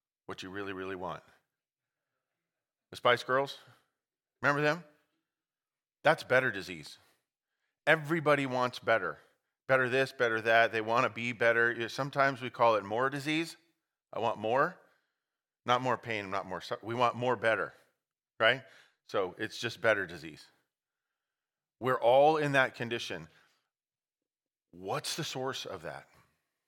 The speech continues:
What's the solution? What's the answer to that question? Right? Riddle me this, Batman.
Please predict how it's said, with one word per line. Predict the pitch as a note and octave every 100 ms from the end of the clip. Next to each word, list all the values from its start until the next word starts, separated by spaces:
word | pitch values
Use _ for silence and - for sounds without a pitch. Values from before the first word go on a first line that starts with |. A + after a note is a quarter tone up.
| _ _ _ _ _ _ -
What's | - C3 -
the | D3+
solution? | - B2 A2+ A2+ - F2
What's | G2+ -
the | - G2+
answer | A2+ A2+ A2+ F#2+ -
to | G#2
that | G#2 G#2 -
question? | G#2 F#2 - D2 - _ _ _ _ _ _ _ _ _ _ _
Right? | F2+ A2 - -
Riddle | - B2 D3+
me | D#3+ D#3+
this, | D3 B2+ -
Batman. | F2+ E2+ E2 F#2 G2+